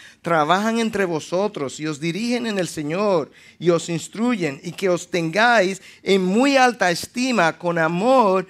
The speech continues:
porque son santos". No, porque son tan extraordinariamente buenos. No,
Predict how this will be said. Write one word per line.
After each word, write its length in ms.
porque 220
son 200
santos". 440
No, 480
porque 180
son 220
tan 140
extraordinariamente 1400
buenos. 540
No, 500